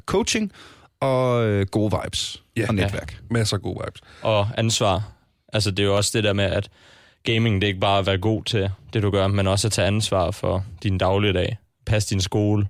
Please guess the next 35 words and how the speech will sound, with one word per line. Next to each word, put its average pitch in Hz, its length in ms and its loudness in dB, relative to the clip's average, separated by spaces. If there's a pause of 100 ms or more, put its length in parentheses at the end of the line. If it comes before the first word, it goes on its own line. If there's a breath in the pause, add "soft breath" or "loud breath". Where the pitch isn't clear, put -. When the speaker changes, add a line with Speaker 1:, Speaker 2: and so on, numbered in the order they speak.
(320)
Speaker 3:
pas 110 180 0
det 110 120 -2
hele. 104 280 2
Altså, 95 240 -2 (460 soft breath)
jeg 117 80 2
har 120 60 4
altid 107 160 2
haft 101 140 2
sådan 98 140 0
en 101 60 2
uddannelse 95 520 -2 (140)
før, 90 500 0
før 101 180 -2
andet, 98 420 0
og 92 120 -6
der 95 60 0
er 92 40 0
jo 95 100 2
også 98 220 0
mange, 101 480 0
de 107 120 0
er 104 40 2
jo 95 100 2
dumpet 95 280 -2
ud 113 160 2
af 98 80 2
deres 90 180 -2
uddannelse 95 320 -2
for 95 220 0
at 90 60 -6
gå 98 320 0
all 98 80 0
in 95 160 -2
på 101 120 -2
pro, 107 320 -4